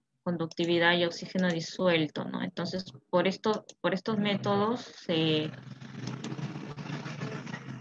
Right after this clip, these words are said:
el laboratorio acreditado, este, ellos calibran, ¿no? Calibran nuestro equipo, el cual tiene una duración de un año.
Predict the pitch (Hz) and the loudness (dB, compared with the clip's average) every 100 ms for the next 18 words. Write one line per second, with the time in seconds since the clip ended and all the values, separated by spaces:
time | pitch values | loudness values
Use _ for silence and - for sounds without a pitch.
0 | - - 190 202 202 208 202 226 220 233 | -12 0 6 10 12 12 10 10 10 10
1 | 247 247 247 247 254 247 247 240 254 302 | 8 8 6 6 8 12 12 12 10 8
2 | - - 208 190 196 - - 196 190 156 | 4 -2 0 2 2 2 8 10 10 10
3 | 208 220 - 202 202 254 247 180 170 160 | 10 10 8 6 8 8 10 10 10 6
4 | 156 170 180 226 - - 202 202 214 220 | 2 4 4 4 0 4 10 10 10 8
5 | 214 214 - 220 220 226 220 - 233 262 | 6 6 6 6 6 2 2 6 6 8
6 | 247 170 180 - 190 190 202 202 208 202 | 8 6 6 8 8 8 6 6 6 6
7 | 202 196 165 - 185 185 185 185 180 160 | 8 8 6 4 4 6 6 6 6 6
8 | 160 156 | 4 -4